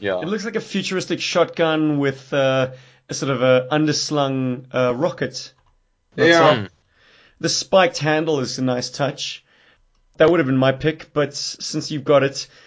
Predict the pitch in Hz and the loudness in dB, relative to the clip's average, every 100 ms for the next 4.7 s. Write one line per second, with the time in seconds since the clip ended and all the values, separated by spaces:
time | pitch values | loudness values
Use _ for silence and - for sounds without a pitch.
0 | _ _ 135 135 131 131 131 143 156 151 | _ _ 2 4 4 2 -2 -2 0 2
1 | 147 143 151 170 170 135 - 131 131 - | 0 2 0 0 -2 -4 -2 -2 -2 -6
2 | - _ _ _ _ _ _ _ - 139 | -18 _ _ _ _ _ _ _ -6 -4
3 | - 139 185 - 160 151 139 131 139 139 | -2 -2 -2 -4 -2 -2 -2 -2 -2 -4
4 | 127 113 - 160 147 127 135 | -6 -4 -4 -2 -2 -2 -8